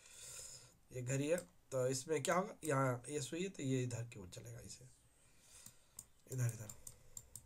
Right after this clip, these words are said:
ऐसे, ऐसे चलेगा। चलिए, तो ये समझ गए। अब अगला, अगला में चलते हैं।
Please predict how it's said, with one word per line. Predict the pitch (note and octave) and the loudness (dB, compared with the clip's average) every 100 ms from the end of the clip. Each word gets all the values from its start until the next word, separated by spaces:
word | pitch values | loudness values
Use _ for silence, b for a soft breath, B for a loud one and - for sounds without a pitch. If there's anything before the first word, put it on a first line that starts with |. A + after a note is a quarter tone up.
| - - - - - - - - - B B B B B B B - - - C3 | -20 -20 -20 -18 -16 -16 -14 -16 -14 B B B B B B B -18 -16 -6 -2
ऐसे, | B2+ | -2
ऐसे | C#3 - - - - | 0 -4 -4 -8 -2
चलेगा। | A2 G2 | 0 -2
चलिए, | - E3 B3 | -2 0 0
तो | C4+ | 2
ये | F#3 E3 | 4 4
समझ | D3 C#3+ | 4 2
गए। | F3 - - | -2 -8 4
अब | G#3+ | 8
अगला, | G3 F3+ E3 | 8 12 10
अगला | - D#3 D#3 D3 | 10 6 6 6
में | C#3+ C#3 | 6 2
चलते | B2+ B2 | 2 0
हैं। | F3+ - | 0 -4